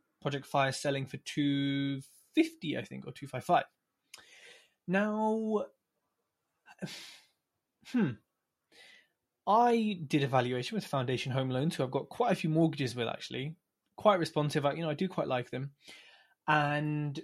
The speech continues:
uh, me and Shaz did it, I don't know, two, three weeks ago, had the valuation. The valuer couldn't close the door. Calls me up.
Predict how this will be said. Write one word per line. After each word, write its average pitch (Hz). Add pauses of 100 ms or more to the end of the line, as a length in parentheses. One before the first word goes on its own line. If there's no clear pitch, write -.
(840)
uh, 147
me 160
and 160
Shaz 143
did 135
it, 127
I -
don't -
know, -
two, -
three 143
weeks 143
ago, 139
had 170
the 160
valuation. 127
The 151
valuer 208
couldn't 208
close 185
the 175
door. 208 (1200)
Calls 165
me 165
up. 151